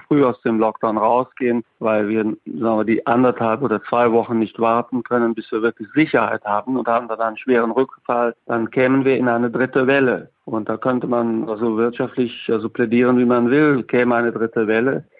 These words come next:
müssten wir dann auch erneut wieder ran. Wir müssten dann wieder in den Lockdown.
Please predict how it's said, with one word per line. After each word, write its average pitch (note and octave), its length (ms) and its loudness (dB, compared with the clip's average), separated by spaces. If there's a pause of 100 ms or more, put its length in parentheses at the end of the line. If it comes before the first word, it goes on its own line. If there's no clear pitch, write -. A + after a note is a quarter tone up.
(220)
müssten B2+ 340 0
wir A#2+ 80 2
dann A#2+ 240 2
auch C3+ 420 0
erneut C3 520 -2
wieder C3+ 180 0
ran. B2+ 240 -2
Wir G#2 100 -4
müssten C3+ 300 -4
dann B2 160 0
wieder C#3+ 260 2
in D3 80 2
den C#3 100 -2
Lockdown. G#2+ 460 -6